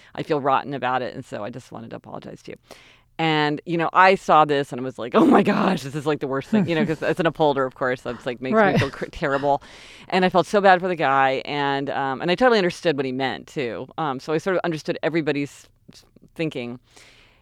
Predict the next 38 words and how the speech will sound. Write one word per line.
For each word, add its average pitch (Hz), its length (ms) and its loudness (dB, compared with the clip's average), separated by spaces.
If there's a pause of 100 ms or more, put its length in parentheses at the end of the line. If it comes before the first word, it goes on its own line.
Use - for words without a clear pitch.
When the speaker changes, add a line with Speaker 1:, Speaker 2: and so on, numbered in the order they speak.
(120)
Speaker 1:
And 185 100 4
I 185 80 6
was 170 80 2
thinking, 180 220 -6
"Well, 147 80 -6
what 180 120 0
am 226 120 -2
I - 20 -4
gonna 196 140 -4
say? 170 100 -8
What 160 120 -4
am 170 80 -6
I 165 40 -4
gonna 160 100 -6
say?" 147 320 -4
And 143 80 -6
I 135 60 -6
was 131 160 -14
like, 135 180 -12
you 151 160 -8
know, 139 300 -6
had 151 240 2
all 147 60 4
those, 143 200 -2
like, 135 140 -6
half 127 480 -2 (300)
realized 139 640 0
thoughts, 127 500 -2
drafts 131 400 0
in 135 40 -10
my 127 100 -6
head 131 180 -4
of 113 80 -6
what 113 100 -6
I 113 40 -6
was - 100 -14
gonna 135 160 -14
say. 117 380 -10